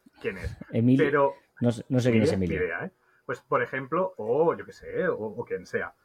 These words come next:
Speaker 1: Entonces, eh, estoy de acuerdo contigo que no existe la cultura general, sí que existe el conocimiento específico, ¿no? El conocimiento específico para una cosa en concreto. Y dejemos ya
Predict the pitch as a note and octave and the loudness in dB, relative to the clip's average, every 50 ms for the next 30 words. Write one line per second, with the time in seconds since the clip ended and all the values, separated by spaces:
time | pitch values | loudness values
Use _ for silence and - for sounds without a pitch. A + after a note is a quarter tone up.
0 | _ _ _ _ _ - D3+ C#3+ B2+ C3+ C#3 D#3+ E3 - _ _ _ _ _ _ | _ _ _ _ _ -8 -6 -4 -2 0 0 0 -2 -2 _ _ _ _ _ _
1 | - F3+ F#3 - C#3+ B2+ - - E3+ F#3+ F3+ - F#3+ F#3 F3+ E3 F3 - D3 C#3 | -6 -6 -6 -6 -8 -8 -4 -2 0 0 2 2 2 2 2 2 0 -2 -4 -6
2 | D3 - F#3+ F#3 E3 F3+ G#3+ - _ _ _ _ _ _ - - C#3+ C3+ D3 F3 | -6 -6 -6 -4 -4 -6 -6 -8 _ _ _ _ _ _ -2 0 0 2 2 2
3 | G3 F#3+ - G3+ F#3+ F3+ - C#3 A#2 A2+ - G#2+ A2+ A2+ C3+ D3 E3 D#3+ - E3 | 0 0 0 -2 -4 -2 -2 -2 -2 -2 -2 -4 -6 -4 -2 -2 -2 -2 -4 -4
4 | D#3+ D#3+ E3+ F3 F#3 A#3 - _ _ - - - G#3+ F3+ G3+ F#3+ F3+ - - - | 0 0 0 0 0 -2 -8 _ _ -12 -8 -6 -2 0 0 -2 -2 -4 -8 -10
5 | F3 F3 - - F#3 A3+ - D3+ D3 - D3 C3+ C3+ C3+ - B2+ C3 B2+ A#2 - | -10 -8 -8 -8 -8 -2 -2 -2 0 0 -2 -4 -4 -6 -8 -8 -6 -4 -4 -4
6 | - - A2 - A2 - - G#2 - A2 - _ _ _ _ _ _ _ _ _ | -2 -4 -6 -6 -10 -16 -18 -16 -16 -18 -18 _ _ _ _ _ _ _ _ _
7 | A#2 B2+ E3 F3 - G#2+ G#2 A#2+ A#2+ C3 C#3 - C#3 A#2+ B2 B2 C#3+ D#3+ E3 - | -2 -2 -2 -2 -2 -4 -4 -4 -4 -4 -4 -4 -6 -6 -6 -6 -6 -4 -2 -2
8 | A#2+ A#2 A#2 B2 B2+ B2+ B2 - A2+ A2 - C3+ C#3 C#3 - B2+ A2 G#2+ - - | 0 0 0 0 0 0 -2 -2 -4 -4 -2 -2 -2 -2 -2 -6 -10 -10 -10 -10
9 | G2 F#2+ - A2+ G#2+ F#2+ - G2+ - _ _ _ _ _ _ _ _ _ _ D#3 | -12 -10 -10 -10 -10 -10 -10 -12 -14 _ _ _ _ _ _ _ _ _ _ -6
10 | D#3 E3+ G3 F3 B2+ C3 A#2+ - C#3+ C#3+ D#3+ D#3+ C#3+ A#2+ C3+ C#3+ D#3+ D#3+ D#3+ F#3 | -4 -4 -4 -4 -4 -6 -4 -4 -4 -4 -4 -4 -6 -6 -2 0 2 2 2 0
11 | G#3 | -4